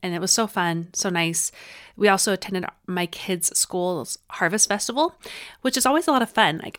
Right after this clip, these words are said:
that was the week of Prime Day, and I didn't spend a single penny on, you know, Amazon Prime Day that week, but I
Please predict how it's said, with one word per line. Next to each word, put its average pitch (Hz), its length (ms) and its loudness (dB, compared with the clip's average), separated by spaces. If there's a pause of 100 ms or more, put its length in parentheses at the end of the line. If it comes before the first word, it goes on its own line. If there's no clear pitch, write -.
that 185 180 4
was 214 120 0
the 208 100 2
week 196 220 0
of 160 160 -4
Prime 165 240 0
Day, 196 180 0
and 214 100 0
I 185 40 0
didn't 180 240 0
spend 170 400 0 (180)
a 180 60 -2
single 175 240 2
penny 254 500 -2
on, 180 520 2 (300)
you 208 120 0
know, - 80 2
Amazon 180 360 2
Prime 190 220 0
Day 214 160 2
that 208 180 2
week, 226 200 -4
but 170 120 2
I 170 120 4